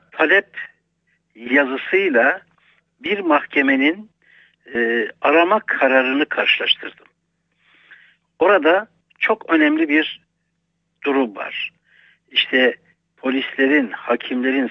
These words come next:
savcıların birbirine yakın olmasını o şey dilekçe gösteriyor. Dilekçenin birinde,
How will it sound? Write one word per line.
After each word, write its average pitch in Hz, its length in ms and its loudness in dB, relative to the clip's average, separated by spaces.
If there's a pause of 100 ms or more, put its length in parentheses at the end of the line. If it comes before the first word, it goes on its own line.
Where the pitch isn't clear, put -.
(120)
savcıların 123 640 0 (480)
birbirine 277 680 0 (300)
yakın 151 360 0
olmasını 135 680 0 (440)
o 175 380 0 (500)
şey 143 380 -2
dilekçe 131 380 -2
gösteriyor. - 600 -6 (480)
Dilekçenin 165 540 2
birinde, 170 600 2